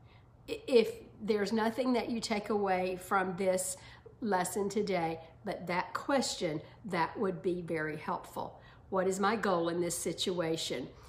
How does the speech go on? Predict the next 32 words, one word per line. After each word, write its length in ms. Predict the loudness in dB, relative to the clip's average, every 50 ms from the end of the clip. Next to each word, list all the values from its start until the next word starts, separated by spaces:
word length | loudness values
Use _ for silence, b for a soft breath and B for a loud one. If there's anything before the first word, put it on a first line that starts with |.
| B B B -20 -10 -6
And 260 | -2 0 2 2 2 0 -2 -2
these 280 | 0 2 2 2 2
are 100 | 0 -2
possible 640 | -2 -4 0 4 6 6 6 4 2 -2 0 0 0
goals. 540 | 0 2 2 2 2 0 -2 -4 -6 -8 -10
Do 320 | -8 -2 0 2 2 4 4
I 140 | 4 4
want 260 | 4 2 0 -2 -2 -2
to 80 | -4 -4
prove 360 | -4 -2 -2 0 0 0 0
myself 500 | 0 0 0 -2 -2 -2 -2 -2 -2 -4 -2
right? 520 | 2 4 4 4 4 2 0 -4 -6 -10 -12 -14 -18 -20 -20 -20 -20 -20 -20 -20 -20 -20 -20 -10 -2 0
Or 120 | 2 2
do 140 | 4 4 4
I 120 | 4 2
want 260 | 2 2 0 0 0 -2
to 120 | -2 -2
work 380 | 0 2 2 2 2 2 2 0
on 100 | 0 0
this 240 | 0 0 0 0 -2
relationship 840 | -2 0 0 0 0 0 0 0 -2 -2 -2 -2 -2 -4 -4 -6 -8 -8
and 200 | -4 -4 -4 -2
do 300 | 0 0 2 2 2 0 -4 -8 -8 -4
the 120 | -2 0
right 380 | 0 2 2 2 2 2 0 -2 -6 -12 -12 -6
thing? 420 | -2 -2 -2 -2 -4 -6 -8 -10 -12 -16 B B B B B B B B B
When 180 | 4 4 6 6
your 100 | 4 2
child 440 | 0 2 4 6 6 6 6 6 4
is 300 | 6 6 6 6 4 2
dis-, 300 | 2 2 2 2 0 -2 -4 -6 -8 -2
disobedient, 840 | 0 2 2 4 2 0 0 2 4 4 4 4 4 2 2 0 0